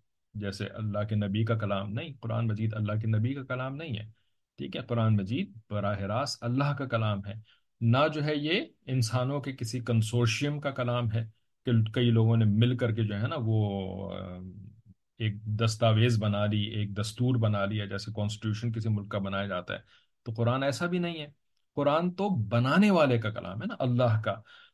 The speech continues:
तो अब अगर अल्लाह का कलाम है लेकिन अल्लाह की जो मखलूक है उसमें कोई चीज़ बिल्कुल सौ फीसद confirm हो गई कि ये अल्लाह के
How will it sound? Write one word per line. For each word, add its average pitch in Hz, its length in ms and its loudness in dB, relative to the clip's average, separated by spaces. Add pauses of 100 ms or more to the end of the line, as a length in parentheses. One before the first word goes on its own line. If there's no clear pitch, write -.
(100)
तो - 60 -6
अब 175 340 0
अगर 190 240 2 (220)
अल्लाह 156 600 4
का 185 220 4
कलाम 160 500 2
है 151 280 2
लेकिन 147 380 -2
अल्लाह 139 400 4
की 175 140 -6
जो 160 140 -6
मखलूक 117 680 2
है 110 380 2 (480)
उसमें 185 440 2
कोई 165 240 0
चीज़ 170 480 -2 (480)
बिल्कुल 185 560 -2
सौ 156 360 -6
फीसद 139 720 2 (480)
confirm 123 460 4
हो 123 140 4
गई 113 220 4 (360)
कि 143 80 2
ये 151 220 4
अल्लाह 147 440 4
के 139 140 0